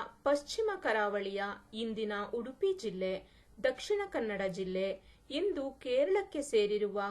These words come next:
ಕಾಸರಗೋಡು ಜಿಲ್ಲೆಯ ಭೂಪ್ರದೇಶಗಳಲ್ಲಿ ಈ ಆರಾಧನಾ ಪ್ರಕಾರ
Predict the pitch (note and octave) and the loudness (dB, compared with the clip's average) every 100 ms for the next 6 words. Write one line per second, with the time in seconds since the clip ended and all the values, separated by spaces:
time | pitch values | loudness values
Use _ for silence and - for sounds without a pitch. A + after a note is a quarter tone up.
0 | - - - - G#4 F4 B3 A3 G#3+ F3+ | -4 0 0 2 0 0 0 -2 -2 -4
1 | F#3 F3+ F3+ D#4 D4+ - - - - D4 | -4 -2 -2 -4 -8 -14 -20 -20 -4 4
2 | A4 - E4 G3+ G3 - F3+ F3 E3+ G#3 | 4 4 0 0 -4 -6 -6 -6 -6 -6
3 | D4 F3 - - - C#4 D4+ - G#3 A#3 | -6 -8 -12 -20 -6 -4 -4 -4 -2 -2
4 | C#4 F#4 C#4 D4+ G#3 G3 F#3 - F3+ | -2 -2 -4 -2 -4 -4 -8 -4 -4